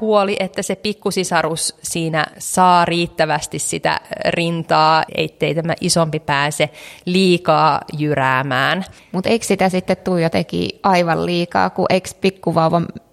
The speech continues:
Speaker 2: miten pieni se vatsa on silloin ihan alussa?
Speaker 1: No se on kuitenkin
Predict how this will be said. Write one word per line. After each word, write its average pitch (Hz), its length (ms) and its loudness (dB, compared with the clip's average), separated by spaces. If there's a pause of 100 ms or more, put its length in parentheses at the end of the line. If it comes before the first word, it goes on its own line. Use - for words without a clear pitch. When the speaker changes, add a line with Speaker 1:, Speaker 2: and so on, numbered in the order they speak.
Speaker 2:
miten 185 360 2
pieni 165 300 0
se 165 180 0
vatsa 170 320 0
on - 120 0
silloin 160 300 2
ihan 180 160 2 (180)
alussa? 175 560 0 (640)
Speaker 1:
No 196 220 0
se 247 220 2
on 262 100 2
kuitenkin 285 540 2